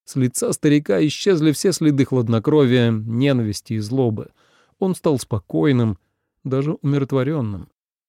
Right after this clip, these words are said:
Никто не заметил, когда, но Дан уже успел метнуть артефакт три ноль шесть одиннадцать прямо в центральный сгусток кровяной массы. Четыре новых глаза на лбу и щеках Нила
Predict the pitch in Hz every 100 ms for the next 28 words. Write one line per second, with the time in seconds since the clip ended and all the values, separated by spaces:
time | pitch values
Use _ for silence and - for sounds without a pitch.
0 | _ 127 127 - 220 190 156 160 175 135
1 | 120 101 113 117 143 135 - _ _ 135
2 | 110 117 165 165 160 165 170 156 - 196
3 | 131 120 117 160 131 120 - 123 151 143
4 | - - 147 135 117 104 131 - 117 131
5 | 151 123 135 113 _ - _ - 202 175
6 | 147 - 151 - 170 147 131 127 143 -
7 | 147 - 156 127 117 107 101 98 95 -
8 | 87 - _ _ _ _ _ - 117 214
9 | 190 165 147 123 113 120 147 151 120 113
10 | 113 123 151 127 - 117 131 113 - 156
11 | 180 151 131